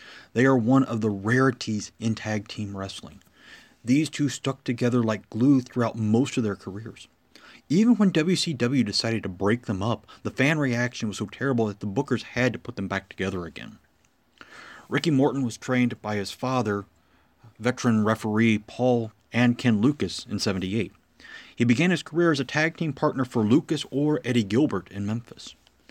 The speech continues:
Robert Gibson was trained by his brother Ricky and teamed with him through the Southern Independence beginning in seventy-seven.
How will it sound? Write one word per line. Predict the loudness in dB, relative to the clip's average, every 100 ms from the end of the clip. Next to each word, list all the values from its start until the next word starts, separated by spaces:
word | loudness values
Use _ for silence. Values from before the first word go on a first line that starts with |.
| -20 -20 -20 _ _
Robert | 0 2 2 0
Gibson | -4 -2
was | -4
trained | -2 0 0
by | 0 -4
his | -4
brother | -2 -2 0
Ricky | -2 -4 -4 -6 -8 _ -6
and | -4
teamed | 0 0 2 0
with | -4 -2
him | 0 2 2
through | -2 -2
the | 0
Southern | 0 0
Independence | 0 -4 -6 -8
beginning | -8 -6 -4 -4
in | -6
seventy-seven. | -10 -12 -10 -8 -10 -14